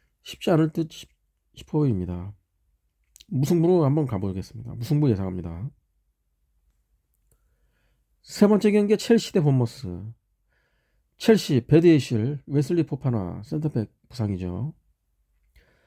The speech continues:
본머스 같은 경우는 아담 스미스, 풀백 부상이고요.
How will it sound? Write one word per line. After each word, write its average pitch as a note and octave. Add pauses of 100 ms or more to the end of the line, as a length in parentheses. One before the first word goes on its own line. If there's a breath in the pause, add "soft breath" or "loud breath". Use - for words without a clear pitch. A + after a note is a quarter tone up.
(280)
본머스 G#3+
같은 G#3
경우는 G#3
아담 C3+
스미스, G#2 (140)
풀백 D3+ (420)
부상이고요. G2